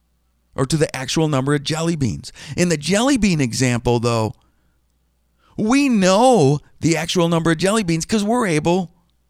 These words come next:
to count 'em up. In the stock market, we don't really know the intrinsic value of a price of a stock. I mean, we can add up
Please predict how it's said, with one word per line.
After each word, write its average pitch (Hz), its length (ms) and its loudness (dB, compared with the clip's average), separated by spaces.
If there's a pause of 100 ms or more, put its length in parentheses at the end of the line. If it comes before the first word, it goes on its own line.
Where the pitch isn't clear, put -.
(120)
to - 80 -4
count 151 300 -2
'em 170 120 -2
up. 226 320 -2 (1800)
In 196 140 2
the 190 60 2
stock 214 360 0
market, 185 300 -2 (200)
we 220 260 -2
don't 170 540 2
really 208 360 0
know 123 300 2
the 110 200 0
intrinsic 104 520 -2
value 98 600 -2 (260)
of 113 120 0
a 117 60 4
price 113 360 0
of 98 80 -4
a 92 60 0
stock. - 640 -10 (640)
I 107 60 0
mean, 113 220 2 (160)
we 208 180 2
can 147 180 0
add 127 320 2
up 117 420 2